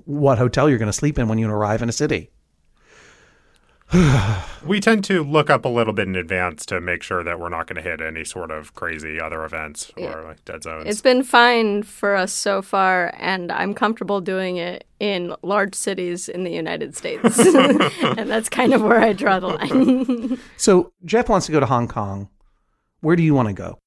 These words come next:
Speaker 1: Make your case, Diana. What's the place you wanna go to the most? And what do you wanna do there?
Speaker 3: The place I wanna go to the most is anywhere in the Caribbean. I just wanna go somewhere where there's a beach, somewhere where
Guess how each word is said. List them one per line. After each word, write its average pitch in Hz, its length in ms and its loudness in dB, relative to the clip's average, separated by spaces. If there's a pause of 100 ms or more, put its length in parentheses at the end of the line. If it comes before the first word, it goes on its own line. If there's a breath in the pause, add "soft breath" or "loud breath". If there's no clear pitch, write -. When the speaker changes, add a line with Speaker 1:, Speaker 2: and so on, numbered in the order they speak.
(240)
Speaker 1:
Make 143 240 -2
your 156 80 2
case, 139 300 2
Diana. 117 320 -2
What's 127 300 -2
the 170 120 -6
place 110 420 -6 (120)
you 135 120 -6
wanna 117 160 2
go 104 140 -2
to 101 180 -10
the - 100 -12
most? - 360 -14 (480)
And 87 200 -10
what 110 120 -6
do 107 40 -2
you 104 60 -2
wanna 101 160 0
do 95 140 -4
there? - 220 -12 (760)
Speaker 3:
The - 80 -4
place 247 260 4
I 247 80 4
wanna 233 240 4
go 202 180 0
to 190 240 -4
the 175 100 -4
most 175 420 -4
is 156 360 -4 (420)
anywhere 208 760 4
in 185 380 -2
the 185 100 -2
Caribbean. - 720 -6
I - 60 -4
just 175 180 -8
wanna 175 180 -6
go 170 140 -6
somewhere 165 320 -6
where 165 120 -2
there's 165 220 -4
a 160 60 -12
beach, - 520 -8 (340 soft breath)
somewhere 160 540 -4
where 180 600 -6